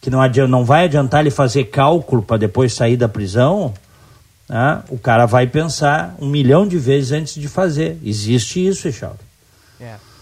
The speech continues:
Speaker 2: E, e aí acontece, às vezes, né, é, um caso que aconteceu ontem, por exemplo, aqui em Porto Alegre, a, uma mulher que tava sendo também vítima de agressões do, do, do marido, do companheiro,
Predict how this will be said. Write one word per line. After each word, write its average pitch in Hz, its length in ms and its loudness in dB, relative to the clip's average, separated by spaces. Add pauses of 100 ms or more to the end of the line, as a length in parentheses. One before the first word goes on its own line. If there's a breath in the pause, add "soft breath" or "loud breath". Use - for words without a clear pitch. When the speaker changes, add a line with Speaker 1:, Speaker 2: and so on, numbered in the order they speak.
(440 soft breath)
Speaker 2:
E, 127 540 -14
e 139 160 -10
aí 147 220 -6
acontece, 165 600 -12
às 139 160 -12
vezes, 139 520 -12
né, 143 420 -10
é, 120 460 -12 (200)
um 127 400 -18
caso 139 280 -12
que 175 80 -14
aconteceu 165 640 -14
ontem, 190 340 -10
por 135 180 -16
exemplo, 131 380 -14
aqui 123 180 -18
em 127 60 -14
Porto 135 300 -16
Alegre, 151 380 -10 (500 soft breath)
a, 131 280 -8 (140)
uma 135 140 -14
mulher 156 440 -8
que 123 480 -16 (140)
tava 123 240 -12
sendo 127 260 -16
também 131 360 -12
vítima 127 420 -16
de 127 80 -14
agressões 131 680 -14
do, 110 280 -16
do, 107 220 -18
do 110 100 -20
marido, 127 460 -14
do 120 100 -20
companheiro, 131 640 -14